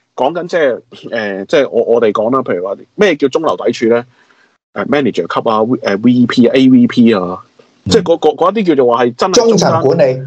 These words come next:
Speaker 2: 中層管理。
Speaker 1: 係啊，做，做 oper-，做 operation 嗰堆嘅，即係叫做話有，誒，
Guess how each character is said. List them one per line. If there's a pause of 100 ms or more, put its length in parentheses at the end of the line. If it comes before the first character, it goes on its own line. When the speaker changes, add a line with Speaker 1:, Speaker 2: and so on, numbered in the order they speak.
(120)
Speaker 2:
中
層
管
理。
Speaker 1:
係
啊，
做，
做
oper-，
做
operation
嗰
堆
嘅，
即
係
叫
做
話
有，
誒，